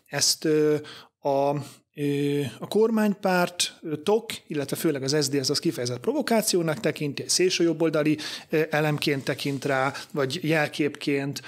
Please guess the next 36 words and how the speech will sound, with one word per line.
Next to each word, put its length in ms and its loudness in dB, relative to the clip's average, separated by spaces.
A, 400 0
ö, 380 0
ugye 220 0
a, 120 0
a, 220 -2
a 80 0
Jobbik, 480 2
az, 420 2
az 140 -2
kiáll 440 2
mellette, 880 2
a 40 -8
Fidesz 360 2
meg 160 2
ilyen 160 2
óvatos, 800 2
én 120 -2
arra 200 4
emlékszem, 520 2
hogy 120 0
Navracsics 600 0
Tibor 420 2
az 140 2
elkezdi 380 2
magyarázgatni, 580 -2
hogy 120 -8
ez 80 -2
egy 120 -4
igazából 420 0
egy 100 -2
történelmi 600 0
zászló, 560 2
és 100 0
tisztázni 500 0
kell 160 -10
hozzá 280 -10